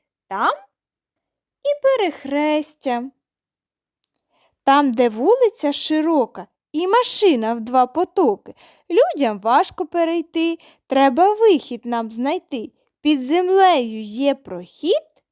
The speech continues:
це підземний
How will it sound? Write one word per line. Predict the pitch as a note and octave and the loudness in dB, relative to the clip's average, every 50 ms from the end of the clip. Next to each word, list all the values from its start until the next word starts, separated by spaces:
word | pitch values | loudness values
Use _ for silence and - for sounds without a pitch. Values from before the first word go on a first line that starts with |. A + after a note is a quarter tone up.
| _ _ _ _ _ _ _ | _ _ _ _ _ _ _
це | - - E4 E4 E4 D#4 C4 G3+ - _ _ _ _ _ _ _ _ _ _ _ _ _ _ _ _ _ _ _ _ _ _ _ _ _ | -12 -4 -2 0 0 0 0 -4 -6 _ _ _ _ _ _ _ _ _ _ _ _ _ _ _ _ _ _ _ _ _ _ _ _ _
підземний | - F#4+ G4 G4 G#4+ G#4 A4 B4+ D5+ F5 E5+ C#5+ F#4+ C4+ A3 G#3 G3 A3 _ | -2 -2 -2 -2 -2 -2 0 2 2 2 2 0 -2 -6 -6 -8 -12 -14 _